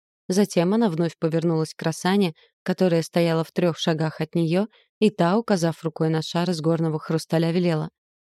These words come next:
«Бери камень в ладони и вглядывайся внутрь него. Глаза чуть прикрой.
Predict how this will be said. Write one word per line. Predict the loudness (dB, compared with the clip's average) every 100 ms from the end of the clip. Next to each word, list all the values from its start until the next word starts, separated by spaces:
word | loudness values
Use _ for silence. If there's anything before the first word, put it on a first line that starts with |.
| _ _
«Бери | 4 6 6
камень | 6 4 4
в | 4
ладони | 2 2 2 4
и | 2
вглядывайся | 2 0 0 -2 -2 0
внутрь | 0 0 -2 0
него. | 2 2 -2 _ _ -2
Глаза | 4 6 6 4
чуть | 2 0 0
прикрой. | -6 -2 -2 -2